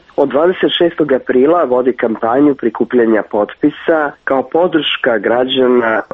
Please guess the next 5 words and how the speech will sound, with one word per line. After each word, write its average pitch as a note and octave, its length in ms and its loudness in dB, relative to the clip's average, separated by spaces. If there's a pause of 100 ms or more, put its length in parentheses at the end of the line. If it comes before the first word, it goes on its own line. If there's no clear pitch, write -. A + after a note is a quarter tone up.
inicijativi B2 1080 2 (140)
za G#2 60 2
osnivanje A2 600 0
nezavisne A2 840 0
međudržavne A2 1160 0